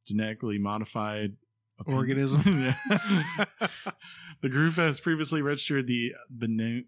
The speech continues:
Speaker 1: the other domain names on behalf of Capcom to include Resident Evil seven and Monster Hunter World. Yeah, um, I will say this. This is, earlier this week, there was, like, a supposed internal leak of P S,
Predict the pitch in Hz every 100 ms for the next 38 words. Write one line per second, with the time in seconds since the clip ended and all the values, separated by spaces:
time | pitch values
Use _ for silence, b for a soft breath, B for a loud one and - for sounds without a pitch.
0 | - 120 123 151 127 104 98 95 95 95
1 | 95 92 90 - 107 95 90 92 90 85
2 | 82 - 101 85 - 87 95 101 - 101
3 | 90 - 95 90 90 87 85 85 82 82
4 | 92 90 87 - 87 82 82 - - 85
5 | 82 90 98 110 101 - B B B B
6 | - 139 135 117 123 131 127 120 123 -
7 | 135 139 160 165 156 147 127 - 147 -
8 | 151 127 - - B B B 131 143 156
9 | 143 123 - 135 127 123 - - B B
10 | 113 110 104 101 95 101 90 87 85 82
11 | 92 _ _ _ - 120 - - 113 104
12 | 110 101 113 107 101 - 110 101 92 95
13 | 98 92 - 104 98 87 - 113 101 90
14 | - -